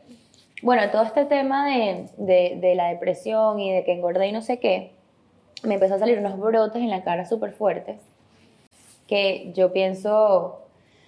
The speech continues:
es decir, yo no soy dermatóloga ni soy médico, respeto muchísimo eso, pero también he aprendido a ser mi médico.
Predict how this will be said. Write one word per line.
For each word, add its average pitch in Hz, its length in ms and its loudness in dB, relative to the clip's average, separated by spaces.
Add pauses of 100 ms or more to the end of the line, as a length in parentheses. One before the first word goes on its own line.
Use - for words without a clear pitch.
(520)
es 240 140 4
decir, 233 220 4
yo 196 80 -2
no 208 60 -2
soy 240 120 0
dermatóloga 262 600 4
ni 262 80 0
soy 220 140 -2
médico, 254 500 4
respeto 196 340 0
muchísimo 220 560 -4
eso, 247 320 0
pero 202 220 2
también 180 320 0
he 190 40 0
aprendido 233 500 0
a 233 40 -4
ser 233 200 0
mi 233 160 2
médico. 165 500 -2